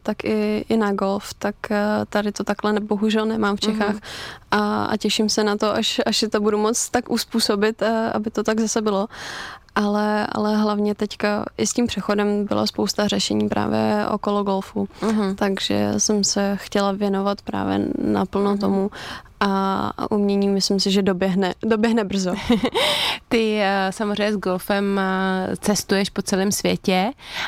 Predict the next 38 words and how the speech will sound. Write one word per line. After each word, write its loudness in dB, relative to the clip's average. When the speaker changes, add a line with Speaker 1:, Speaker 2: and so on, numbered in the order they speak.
Speaker 2:
A 2
je 2
to 0
tak, 0
že 0
když -2
máš 0
tu -2
uměleckou 0
duši, 0
že 2
máš 2
zájem 2
navštěvovat 0
ty 0
města, 0
navštěvovat 0
galerie, 0
eh, 2
památky, 0
eh, 2
nevím, 2
muzea, 2
všechno -2
to, -4
co -2
já 2
nikdy 0
nenavštívila. 4
<laughs> 0
V -16
těch 0
daných -2
golfových 0
destinacích, 0
je 0
to 0
tak? -2